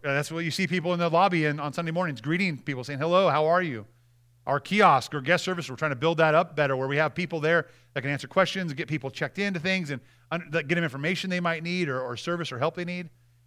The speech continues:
There's check-in and follow-up calls after a check-in card is filled out. Maybe there's card writing you can do during the week. Other ministries, there's a prayer, right, a prayer chain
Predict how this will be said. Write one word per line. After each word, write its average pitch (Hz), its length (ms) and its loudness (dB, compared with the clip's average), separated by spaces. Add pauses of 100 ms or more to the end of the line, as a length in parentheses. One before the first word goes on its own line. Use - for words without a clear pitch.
There's - 140 -8
check-in 180 380 2
and 131 120 -6
follow-up 175 400 4
calls 175 340 2
after 139 280 0
a 120 60 -4
check-in 165 340 -4
card 160 240 -2
is 151 80 -10
filled 151 240 -2
out. 160 260 0 (500)
Maybe 110 120 -10
there's 110 120 -8
card 165 360 0
writing 160 260 4
you 151 100 -4
can 139 120 -10
do 151 200 -2
during 139 200 -4
the 123 60 -8
week. 156 320 -4 (840)
Other 147 220 -2
ministries, 180 680 -2 (440)
there's 165 120 -4
a 190 60 -6
prayer, 208 560 2 (280)
right, 170 140 0
a 160 60 -2
prayer 208 260 2
chain 120 320 -2